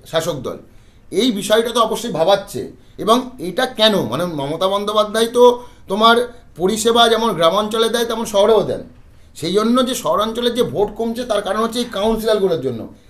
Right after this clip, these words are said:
এই জনপ্রতিনিধিরা তারা কাজ করছেন না। মমতা বন্দ্যোপাধ্যায় ঘুরিয়ে বুঝিয়ে দিলেন যে মানুষের স্বার্থে তোমরা জনপ্রতিনিধি হয়েছো, মানুষ তোমাদেরকে জিতিয়েছে, এবং তার সরকার চাই মানুষকে পরিষেবা দেওয়ার জন্য। আর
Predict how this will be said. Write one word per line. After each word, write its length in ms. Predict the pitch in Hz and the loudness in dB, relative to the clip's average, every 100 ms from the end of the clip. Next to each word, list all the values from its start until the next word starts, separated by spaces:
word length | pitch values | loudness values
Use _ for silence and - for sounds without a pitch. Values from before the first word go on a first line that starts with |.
| - | -2
এই 200 | 220 262 | 0 2
জনপ্রতিনিধিরা 920 | 196 214 214 226 226 233 233 262 - - - | 2 0 -2 -2 -2 2 2 2 0 -6 0
তারা 160 | 214 | 2
কাজ 280 | 214 226 226 | 4 2 2
করছেন 320 | 226 214 160 | -2 -2 -6
না। 200 | 123 92 - - - | -6 -8 -14 -20 -8
মমতা 300 | 131 185 202 | -4 -4 -2
বন্দ্যোপাধ্যায় 540 | 220 233 240 233 226 180 | -2 -2 -2 -2 0 0
ঘুরিয়ে 300 | 156 190 226 | -2 0 0
বুঝিয়ে 280 | 185 185 226 | 0 -4 -2
দিলেন 300 | 240 269 220 | 2 2 2
যে 120 | 214 | -2
মানুষের 560 | 170 165 220 247 262 | -2 -4 -4 -2 0
স্বার্থে 580 | - 196 202 - 254 285 - - - | -2 -4 -6 -2 2 2 2 -12 -10
তোমরা 260 | 196 214 226 | -6 0 2
জনপ্রতিনিধি 580 | 202 214 214 226 226 208 | 2 -2 -2 -4 0 2
হয়েছো, 300 | 208 160 151 | 2 2 -4
মানুষ 320 | 160 233 247 | -4 -2 -4
তোমাদেরকে 400 | 226 220 220 220 | -4 -4 -4 -4
জিতিয়েছে, 600 | 190 208 226 208 160 131 - - - - | -6 -6 0 0 0 -8 -10 -20 -14 -4
এবং 380 | 214 247 247 - - | 2 2 0 -8 -4
তার 160 | 175 214 | 0 0
সরকার 420 | 214 196 202 226 220 | 0 -2 2 0 0
চাই 180 | 240 233 | 0 2
মানুষকে 480 | 185 214 - - 240 | 0 -4 -6 -4 -4
পরিষেবা 440 | 220 220 220 214 | -2 -2 0 2
দেওয়ার 240 | 202 190 | 2 2
জন্য। 340 | 160 160 113 92 - | 0 -4 -6 -10 -14
আর 80 | - | -8